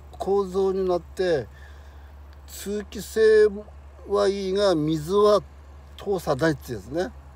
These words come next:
水は通さないけども、通気性がいい。ちょうど敬老の日の前にね、ちょうどそういうシーツの売り込みがあって、検索してみたら、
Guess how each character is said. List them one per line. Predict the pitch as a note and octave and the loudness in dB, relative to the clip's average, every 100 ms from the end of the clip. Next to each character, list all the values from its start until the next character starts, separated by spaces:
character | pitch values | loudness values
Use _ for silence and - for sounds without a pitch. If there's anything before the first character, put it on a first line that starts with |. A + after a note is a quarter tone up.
| - - - - - - - - - | -20 -20 -20 -20 -20 -20 -20 -18 -10
水 | C3 D3+ | -8 -2
は | G3 G3 | -2 -2
通 | - G3+ G3+ | -4 -4 -2
さ | G3+ | -2
な | G3 G3+ | -2 -2
い | G#3 | -4
け | F#3 G3 | -2 -2
ど | F#3 F3+ | 0 -2
も、 | E3+ G3 G#3 E3 A2+ A#2 - | 0 2 2 2 -2 -10 -16
通 | F3+ F3 | -12 -12
気 | - | -8
性 | F3 E3 | -6 -4
が | D3+ C3+ | -4 -6
い | B2+ | -6
い。 | G#2 - - - - - - - - - - - - - - - - - - - - - - - - - - - - | -10 -14 -20 -20 -20 -20 -20 -20 -20 -20 -20 -20 -20 -20 -20 -20 -20 -20 -20 -20 -20 -20 -20 -20 -20 -20 -20 -20 -8
ち | E3 | -4
ょ | D#3+ | -4
う | |
ど | D#3+ | -4
敬 | - D#3+ | -4 -2
老 | E3+ F3 F#3 F#3+ | 0 2 0 0
の | F#3+ F#3+ | 0 0
日 | D#3 E3+ | 0 -2
の | E3+ | -2
前 | E3 D#3+ E3+ | 2 2 2
に | D#3+ D3 | -2 -4
ね、 | D3 B2 F#2 - - - - - - - | -4 -6 -8 -16 -20 -20 -20 -20 -20 -20
ち | - D#3 | -12 -10
ょ | |
う | D3 | -8
ど | C3+ | -10
そ | - D#3 | -6 -6
う | D3+ | -4
い | |
う | C#3+ | -8
シ | - - - - - - E3+ F#3 | -12 -16 -14 -12 -10 -8 -6 -8
ー | D#3+ | -10
ツ | - | -8
の | F3+ E3+ D3 | -4 -2 -2
売 | C3 | -6
り | D3+ | -8
込 | D3 F3+ | -6 -2
み | F#3+ | 0
が | F3 | 0
あ | |
っ | D#3+ | -2
て、 | D3+ | -8
検 | - D#3+ | -8 -6
索 | D#3+ D#3 F3 | -6 -8 -8
し | |
て | - | -8
み | F#3 | -8
た | F#3 | -4
ら、 | D#3 | -2